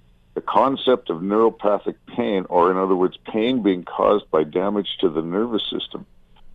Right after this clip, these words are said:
has not been accepted by the medical profession. It has not been accepted by the patients. There's one small group of patients understand out there who understand this extremely well, and those are the phantom limb patients. They always laugh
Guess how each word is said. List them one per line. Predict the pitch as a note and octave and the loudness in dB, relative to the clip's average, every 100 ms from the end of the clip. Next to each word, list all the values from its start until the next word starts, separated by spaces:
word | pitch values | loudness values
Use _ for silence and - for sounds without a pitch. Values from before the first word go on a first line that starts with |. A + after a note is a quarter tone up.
| - | -6
has | A#2 G2 | -4 -2
not | G#2+ C3+ F#3 - | 0 2 0 -4
been | F2 | -6
accepted | E2 - - - - E2+ | -6 -8 -6 -6 -8 -4
by | E2+ | 0
the | E2+ | 0
medical | F2 F#2 F#2+ - | 0 2 0 -2
profession. | - E2+ - G2+ - - - | -6 -8 0 0 0 -10 -4
It | F2+ | -2
has | - - G2+ A#2+ D#3 G2+ | -2 -4 2 4 4 0
not | G2+ E2 F2+ | -4 -8 -8
been | - E2+ | -10 -12
accepted | D#2 - F2+ - E2+ | -10 -2 -2 -2 -8
by | D#2+ E2 | -2 -2
the | D#2+ | -2
patients. | - A#2 A#2+ - - - - - _ | -2 0 0 -4 -14 -14 -16 -20 _
There's | - - | -14 0
one | G2 F#2 - | 2 2 -4
small | G2+ G2+ A#2+ D#3+ | 0 4 4 4
group | B2+ C#3+ | 2 -2
of | C3 - | -4 -2
patients | B2+ A#2+ B2+ A2 | -2 -2 -6 -4
understand | A2+ A2+ G2 - A2+ A2+ - | -4 -4 -8 -4 -4 -4 0
out | G#2+ G#2 | 0 2
there | A2+ | 2
who | G2+ F#2 | 2 2
understand | G#2+ G2 - G#2 G2+ G2 | 0 -4 -4 -4 -2 -2
this | G2 - - | -2 -4 -10
extremely | - - A2 A2 G#2 | -6 -4 -2 0 0
well, | F#2 F#2+ B2 A#2+ | 4 4 4 2
and | F2 | -2
those | G2+ | 0
are | G2 | 0
the | E2+ - | -2 -2
phantom | G2 G2+ G2+ F#2+ | 0 0 -2 -4
limb | F2 G2+ A2+ | 2 2 2
patients. | G#2+ G2+ - C3 - - - - _ | 2 0 0 -12 -12 -20 -20 -20 _
They | - F#2+ | -2 2
always | A#2+ B2 A2 | 4 2 -2
laugh | G#2 B2+ D#3 - | 0 0 2 -2